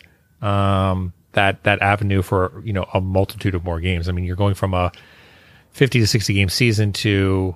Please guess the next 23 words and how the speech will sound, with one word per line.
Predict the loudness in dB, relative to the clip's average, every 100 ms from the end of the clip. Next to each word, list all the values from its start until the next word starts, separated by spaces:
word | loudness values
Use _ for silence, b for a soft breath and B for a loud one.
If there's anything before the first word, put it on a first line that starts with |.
| -4
I | -2
think | -2
it's | -2
a |
hundred | 0 2 0
and | 0
forty. | 0 2 2 2 0
So | -6 0 2 2 0 -4 -4
you're | 0 2
in |
essence | 2 0 -4 -4
almost, | -2 0 0 -2 -6 -10
you | -6
know, | -6 -6 _ _ _ _ -14 -10 -10 -8 -2
you're | 4
over | 6 6 2 -2 0
d-, | 0 2
more | 4 4 4
than | 2 2
doubling, | 2 2 0 -2 -6 -6 0
uh, | 2
your | 2 2
games. | 4 2 2 -4 -10